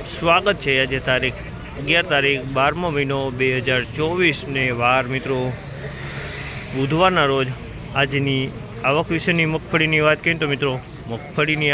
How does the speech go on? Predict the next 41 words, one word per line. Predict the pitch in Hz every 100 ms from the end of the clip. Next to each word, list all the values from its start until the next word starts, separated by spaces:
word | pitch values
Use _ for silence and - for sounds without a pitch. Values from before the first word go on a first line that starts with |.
| 143
આવકમાં | 147 151 147 139 127
ધીરે | 131 139 139
ધીરે | 135 123
થોડો | 143 135
થોડો | 139 131
ઘટાડો | 139 139 131 127
જોવા | 135 135
મળી | 143 180
રહ્યો | 170 143
છે | 123
અત્યારે. | 123 117 117 - - -
ત્યારે | 151 151 143
મગફળીની | 143 139 180 160 160 151
આવક | 156 151 - - - - 151
એક | 151
ડૂમ | 156 156 160 156 151
ત્રણ | - 170 190
નંબરનું | 180 170 147
ભરાઈ | 147 139 131
ગયું | 127
છે | 139
અને | 131 147
એક | 147
ડૂમ | 156 156 151 143 131
બે | 156 202
નંબરનું | 190 170 151 127
ભરાઈ | 131 135 131
ગયું | 147
છે | 139
મિત્રો. | 131 147 143 - - - -
અને | 135 131 135
એક | 170 -
નંબરના | 165 160 151
ડૂમમાં | 156 156 151 143
જે | 143
હાલ | 151 147
ઉતરવાનો | 147 156 151 147 143
મગફળીમાં | 139 160 147 147 156 156
ચાલુ | 151 165 160
થયો | 190 175
મિત્રો. | 165 156